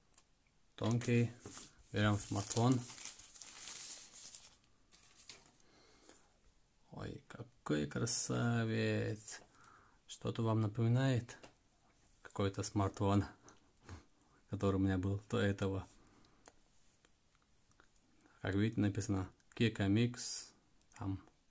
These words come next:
To Hold Three Big World, не знаю, что означает. <laughs> Stylish Phone,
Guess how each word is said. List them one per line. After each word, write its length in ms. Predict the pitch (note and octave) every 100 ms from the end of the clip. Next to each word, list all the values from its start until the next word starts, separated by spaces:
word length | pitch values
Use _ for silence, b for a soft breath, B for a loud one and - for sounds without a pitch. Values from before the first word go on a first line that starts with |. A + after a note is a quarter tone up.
| _ -
To 300 | G#2+ G2+ -
Hold 320 | G#2 G#2 G#2
Three 340 | - G#2 G2
Big 340 | G2 G2 G2+ -
World, 540 | - A2 A#2+ A#2 A#2 - _ -
не 80 | G#2
знаю, 200 | G2 F#2+
что 120 | G2
означает. 720 | G2 F#2+ - A2+ A#2+ A2 - - -
<laughs> 800 | - - - - - - - _
Stylish 920 | - - _ _ - A2+ G#2+ A2 - - -
Phone, 380 | A2 A2 B2+ B2